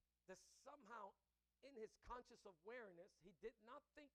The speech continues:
about treating his mom selfishly, treating his brother with contempt, maybe being a little lackadaisical at work, maybe not dealing, you know, he did not think of anything that he did. He spoke,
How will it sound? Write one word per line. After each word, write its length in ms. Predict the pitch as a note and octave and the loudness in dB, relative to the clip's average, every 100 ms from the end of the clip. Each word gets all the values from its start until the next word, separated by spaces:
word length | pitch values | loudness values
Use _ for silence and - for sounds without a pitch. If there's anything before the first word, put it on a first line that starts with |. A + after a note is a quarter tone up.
| - | -8
about 400 | G3+ F3+ F3 F#3 - _ _ _ _ _ _ _ _ _ _ _ _ _ _ _ _ _ _ - | 0 4 4 2 -6 _ _ _ _ _ _ _ _ _ _ _ _ _ _ _ _ _ _ -8
treating 320 | A#3+ B3 A3+ | -4 -4 -2
his 140 | F3 D3 | -4 -2
mom 240 | G3 A3 F#3+ - | 0 0 0 -4
selfishly, 560 | G3+ G#3 - D3+ - C#3 B2 - _ _ _ _ _ - | -2 -2 -2 -18 -18 -20 -20 -20 _ _ _ _ _ -6
treating 260 | A3+ A#3+ G#3+ | -2 2 2
his 100 | E3 - - | 0 -4 -2
brother 420 | E3 A3 F3+ F3 F3+ | 8 8 8 -2 -8
with 140 | D#3+ - | -12 -14
contempt, 500 | - D3+ - D#3 D3 - _ _ _ _ _ - | -12 -14 -12 -12 -12 -16 _ _ _ _ _ -4
maybe 300 | G3+ B3 G#3+ | 0 2 0
being 240 | G3+ G3 | 0 2
a 60 | F3 | 2
little 180 | G3+ G3 | 2 4
lackadaisical 800 | F3 E3 F3+ F3+ G3 D#3+ D#3 C#3+ | 2 2 -2 0 0 -4 -8 -8
at 100 | - | -6
work, 240 | F3+ F#3 F#3 - - _ _ _ - | -2 0 -2 -8 -20 _ _ _ -10
maybe 400 | A#3 D4+ D4 C4+ | -4 -2 -2 -4
not 220 | A#3+ A3+ F#3+ | -2 -2 -2
dealing, 240 | G3 G#3+ G#3+ | 0 0 0
you 80 | A#3+ | -4
know, 140 | A3+ - _ | -6 -8 _
he 80 | B3 | -6
did 80 | D4+ | 2
not 160 | C#4+ C4 | 2 2
think 140 | C4+ | -2
of 100 | G#3+ - | -4 2
anything 380 | B3 D4+ E4+ D4 | 4 4 2 -2
that 80 | A#3+ | -2
he 80 | G3+ | -2
did. 160 | F#3 F3 | -2 -2
He 100 | E3 - | -4 -10
spoke, 220 | - C4 | 4 4